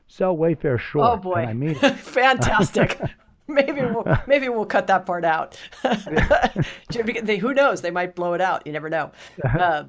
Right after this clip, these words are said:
Speaker 1: No, and, but a-, actually, it's, it's a really good point that, uh, e-, even though the valuations we come up with, I really do believe, you know, other stuff happens in the marketplace. And, and of course, one of the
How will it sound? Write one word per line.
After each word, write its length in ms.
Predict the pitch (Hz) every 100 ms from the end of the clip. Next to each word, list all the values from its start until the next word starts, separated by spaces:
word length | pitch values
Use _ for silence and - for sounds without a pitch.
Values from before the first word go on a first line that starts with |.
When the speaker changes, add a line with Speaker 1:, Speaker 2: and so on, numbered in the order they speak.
| -
Speaker 1:
No, 160 | 226
and, 260 | 196 185 190
but 120 | 190 226 -
a-, 40 |
actually, 480 | 180 185 220 - 196
it's, 140 | 175
it's 160 | 196 -
a 60 | 196
really 200 | 196 180
good 200 | 156 -
point 340 | 175 135 98
that, 240 | 139 131 - _ _ 147
uh, 60 | 156
e-, 160 | 160 -
even 320 | 185 254 247
though 400 | 226 214 208 208 -
the 160 | 147 160
valuations 600 | 170 175 170 170 151 127
we 80 | 139
come 220 | 147 147
up 160 | 175
with, 200 | 135 117 -
I 100 | 123
really 460 | 131 131 170 165 147
do 160 | 147
believe, 580 | 123 117 147 151 101 87 _ _ _ _
you 60 | 214
know, 140 | 240
other 240 | 226 339 240
stuff 260 | - 226
happens 420 | 180 247 - 190
in 60 | 147
the 60 | 117
marketplace. 760 | 110 101 104 - 104 98 107
And, 120 | 139 139
and 100 | 143
of 60 |
course, 220 | 185 156
one 220 | 156 190 196
of 140 | 170
the 340 | 165 160 147